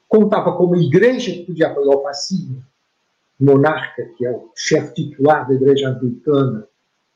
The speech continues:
sendo simpático, tendo simpatias com o fascismo, tinha organizações operárias fascistas,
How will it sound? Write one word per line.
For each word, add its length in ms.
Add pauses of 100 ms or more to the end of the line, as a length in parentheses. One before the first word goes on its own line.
(600)
sendo 580
simpático, 640 (140)
tendo 160
simpatias 540
com 100
o 40
fascismo, 680 (1120)
tinha 380
organizações 1000
operárias 1160 (760)
fascistas, 800